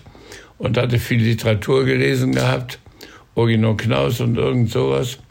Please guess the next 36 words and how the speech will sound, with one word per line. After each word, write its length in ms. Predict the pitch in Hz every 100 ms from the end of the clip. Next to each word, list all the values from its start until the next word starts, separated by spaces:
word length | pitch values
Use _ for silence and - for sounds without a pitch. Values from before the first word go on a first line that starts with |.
| _ - - - - -
Und 360 | 117 120 113
sie 140 | 110 117
hat 100 | 120
also 220 | 131 120
keine 220 | 120 117
Ruhe 340 | 127 131 120 107
gegeben. 600 | 95 95 95 110 107 101 - - _ _ _ _ - - - - - _ -
Ja, 180 | 113 110
und 320 | 80 110 107
dann, 400 | 127 127 139 143
äh, 380 | 98 113 117 117 - - - - -
wir 220 | - 120 127
haben 140 | 127
uns 120 | 113
angefreundet, 840 | 120 139 143 120 139 139 139 135 -
ich 160 | 110
musste 400 | 123 120 - 120 123 - - - -
öfter 280 | 120 117 120
mal 220 | 120 113
zu 160 | - 104
denen 320 | 113 127 135
nachher, 500 | 135 131 143 127 131
zum 220 | - 107
Dieter, 460 | 101 131 127 139 -
und 320 | 110 113 - - - - - -
dann 460 | 107 110 107 107
haben 180 | 110 117
wir 320 | 117 110 -
über 200 | - 104
Literatur 760 | 104 101 92 104 90 139 139 127
und 100 | 107
dies 240 | 113 107
und 80 | 113
das 160 | 113 107
jenes 260 | 123 117 104
gesprochen. 720 | 107 - - 131 - 73